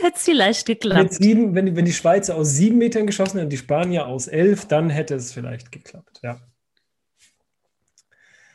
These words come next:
Speaker 2: Okay, also wieder sozusagen unsere, äh, unsere fehlgeleitete Spoilerwarnung. Die
Speaker 1: <laughs>
Speaker 2: Spanier haben heute am Freitag, <laughs> alle, die es am Dienstag hören,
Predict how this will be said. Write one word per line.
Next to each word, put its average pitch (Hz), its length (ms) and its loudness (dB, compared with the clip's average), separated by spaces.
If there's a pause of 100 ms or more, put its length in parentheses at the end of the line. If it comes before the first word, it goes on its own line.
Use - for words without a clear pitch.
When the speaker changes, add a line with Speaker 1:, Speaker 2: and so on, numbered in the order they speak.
(340)
Speaker 2:
Okay, 131 400 -6
also 139 260 -6
wieder 170 240 2
sozusagen 151 720 -2
unsere, 143 540 -2 (500)
äh, 127 420 -10 (220)
unsere 139 300 -4
fehlgeleitete 160 800 -2
Spoilerwarnung. 180 1120 -2 (420)
Die 247 260 -4
Speaker 1:
<laughs> 294 60 0
Speaker 2:
Spanier 180 640 0
haben 139 300 -4
heute 190 380 -2
am 156 100 -8
Freitag, 143 720 -6 (100)
<laughs> 131 360 -10
alle, 143 160 -2
die 165 160 0
es - 160 -2
am 143 120 -4
Dienstag 156 440 -4
hören, 170 340 -2